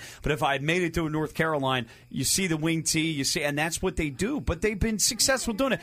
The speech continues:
It doesn't matter what you do, it's whether you're successful at it. And to Coach, Coach Crow, the offensive coordinator at Decatur, said, "You know, look, Mike, yeah, we're running the air raid, and it's great and it's exciting, but if we don't have the quarterback or the receivers to do it,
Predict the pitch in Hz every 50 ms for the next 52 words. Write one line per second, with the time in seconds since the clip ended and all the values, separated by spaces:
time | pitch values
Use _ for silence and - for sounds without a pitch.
0 | - - - 285 233 - 359 247 285 269 262 240 220 208 185 - - - - -
1 | 160 175 214 240 247 - - - 196 156 120 117 170 196 190 180 175 170 - 175
2 | 160 - 190 202 185 185 160 151 - 170 160 - 214 202 202 - - 165 143 131
3 | 123 123 110 - - - - - - 190 180 175 156 - 185 160 - 196 208 208
4 | 175 - 165 - - - 185 170 - - - 180 180 208 208 175 156 156 165 160
5 | 175 170 - - - 185 180 175 170 165 156 143 123 139 120 - 175 190 202 185
6 | 160 - - 170 160 - - - - - - - 220 233 220 202 214 240 247 -
7 | - 170 170 170 175 - - - - - 175 214 226 214 175 156 190 202 208 226
8 | 226 220 202 180 175 180 180 170 160 151 170 196 190 175 135 - - - 156 156
9 | 160 147 - - 180 185 190 - 196 190 165 - - 170 160 - - 185 180 202
10 | 208 196 170 139 - - - - - - 170 170 170 175 - - - - - -
11 | 160 156 160 208 240 277 262 220 214 170 160 - - 190 214 208 202 160 185 190
12 | 190 190 180 - 175 147 131 131 123 - - 208 196 190 160 - - 139 123 135
13 | 180 240 254 202 170 165